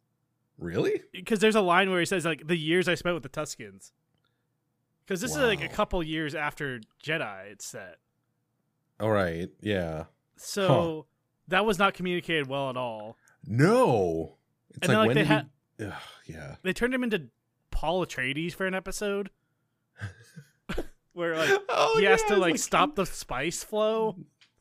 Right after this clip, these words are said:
Speaker 1: Yeah,
Speaker 2: There's, like,
Speaker 1: well, then,
Speaker 2: spice
Speaker 1: like
Speaker 2: on Tatooine now.
Speaker 1: Yeah, and, like, the Raiders are the free folk <laughs> gonna help
Speaker 2: Yeah.
Speaker 1: him do it. <laughs> Yeah, like, "The spice must flow." Somebody even, like, says that. Not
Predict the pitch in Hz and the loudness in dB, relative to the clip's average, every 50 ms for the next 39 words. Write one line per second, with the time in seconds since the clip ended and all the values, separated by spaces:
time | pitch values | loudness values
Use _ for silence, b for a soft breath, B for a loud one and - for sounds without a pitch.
0 | - - 131 151 156 147 139 131 - 147 165 165 165 175 170 151 160 165 160 202 | -6 0 4 4 6 6 4 4 4 4 4 4 4 2 4 4 4 4 4 2
1 | 202 - 196 202 202 - 208 208 220 220 214 214 220 226 226 220 - - _ _ | 0 0 0 0 0 0 -4 -4 -4 -4 -4 -4 -4 -2 -4 -4 -6 -8 _ _
2 | - 208 269 330 302 226 160 123 117 117 123 131 131 131 131 - 131 120 127 127 | 2 4 6 6 6 6 6 4 4 4 4 4 2 2 2 2 2 2 4 4
3 | 135 135 147 147 135 135 123 120 120 - - 131 123 131 - 160 147 160 160 - | 4 2 2 2 2 2 2 2 2 0 0 0 0 2 4 4 4 4 2 -2
4 | - _ - - - 170 - - 147 135 127 113 - 143 - 240 196 156 131 - | -6 _ -16 -10 -8 -4 2 4 4 6 6 4 4 6 6 6 6 4 2 2
5 | - 135 135 151 185 180 - - - - - 302 - - - 190 160 123 - 143 | 0 2 2 2 2 0 -4 -8 -6 -4 -4 -4 0 2 4 4 4 2 0 0
6 | 147 131 - - - - 147 147 - - _ _ _ _ _ _ _ _ _ _ | -2 -2 -2 -2 0 0 0 0 -2 -16 _ _ _ _ _ _ _ _ _ _
7 | _ B B B B B B B B B B B B B B - - 151 - - | _ B B B B B B B B B B B B B B -10 -8 -4 -4 -4
8 | - - - 78 71 - - 76 69 71 - - - - 87 87 82 80 78 78 | -4 -4 -8 -6 -6 -8 -8 -8 -10 -10 -10 -10 -8 -6 -6 -4 -4 -4 -4 -6
9 | 78 - - - 156 175 254 330 285 220 240 214 196 170 156 - - - 147 165 | -8 -6 -2 0 2 4 4 4 4 2 2 2 2 2 2 2 2 4 4 4
10 | 180 147 120 104 98 98 98 - - - 160 113 80 - | 4 2 2 2 2 2 0 0 0 0 0 0 0 -4